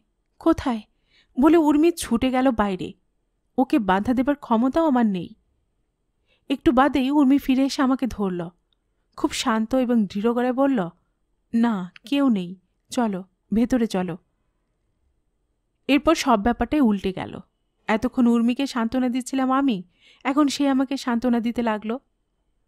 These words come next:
উর্মি আকস্মিকভাবে দারুণ শান্ত হয়ে গেছে, যেন ফিরে এসেছে ওর মনের জোর। আমাকে দুর্বল হতে দেখেই ও নিজের দুর্বলতা কাটিয়ে উঠেছে।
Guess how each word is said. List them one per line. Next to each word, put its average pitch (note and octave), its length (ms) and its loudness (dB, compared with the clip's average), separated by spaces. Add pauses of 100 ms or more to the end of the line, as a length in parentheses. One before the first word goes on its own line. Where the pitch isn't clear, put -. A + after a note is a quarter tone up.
(420)
উর্মি D#4 240 6
আকস্মিকভাবে B3+ 840 0
দারুণ B3 340 2
শান্ত A3 360 -2
হয়ে G#3+ 220 0
গেছে, - 400 -12 (600)
যেন C#4+ 240 4
ফিরে B3 260 0
এসেছে C4 340 -4
ওর C4+ 80 2
মনের A3 340 2
জোর। - 260 -8 (920)
আমাকে B3+ 260 2
দুর্বল A3 380 0
হতে B3+ 200 -4
দেখেই A3+ 420 -4 (280)
ও C4+ 60 4
নিজের B3+ 340 4
দুর্বলতা A3 480 -2
কাটিয়ে G3 360 -4
উঠেছে। F#3 480 -10